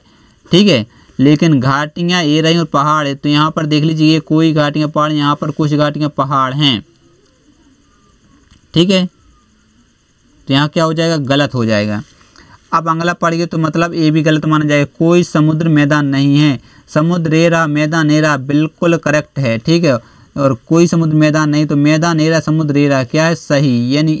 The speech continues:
ए हो जाएगा आपका बिल्कुल right। तो option number तीन। अब देखिए बच्चे क्या करते हैं, सिली मिस्टेक यहाँ पर करते हैं, कैसे करते हैं कि option number तीन आपका right हो रहा है तो बच्चे option number ए tick करेंगे, ठीक है, लेकिन ये हो जाएगा गलत, क्योंकि इसमें लिखा हुआ है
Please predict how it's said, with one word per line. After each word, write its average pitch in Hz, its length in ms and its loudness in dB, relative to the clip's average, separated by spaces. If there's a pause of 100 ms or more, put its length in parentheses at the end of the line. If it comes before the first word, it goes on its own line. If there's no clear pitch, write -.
ए 170 120 4
हो 147 180 2
जाएगा 139 240 0
आपका 139 220 -6
बिल्कुल 139 340 -2
right। 147 340 -2 (420)
तो 147 80 0
option 151 260 -2
number 151 260 0
तीन। 151 160 -6
अब 156 140 -6
देखिए 156 260 0
बच्चे 147 300 -2
क्या 160 140 -2
करते 156 240 -2
हैं, 156 60 0
सिली 160 320 0
मिस्टेक 151 300 -2
यहाँ 143 140 2
पर 143 140 -4
करते 135 300 -4
हैं, 127 100 -4
कैसे 151 260 -4
करते 170 200 0
हैं 160 60 -6
कि 165 80 -4
option 160 220 -4
number 160 240 0
तीन 165 240 -2
आपका 160 280 -2
right 147 240 -4
हो 139 100 -4
रहा 143 140 -2
है 196 100 -6 (300)
तो 139 60 -6
बच्चे 151 280 -2
option 156 260 -2
number 156 260 0 (100)
ए 185 140 0
tick 170 220 -6
करेंगे, 120 360 0
ठीक 185 160 -2
है, 170 60 4
लेकिन 160 240 2
ये 170 100 2
हो 160 160 4
जाएगा 156 260 0
गलत, 135 260 0
क्योंकि 160 300 -2
इसमें 151 200 2
लिखा 131 280 -2
हुआ 156 300 -2
है 160 200 0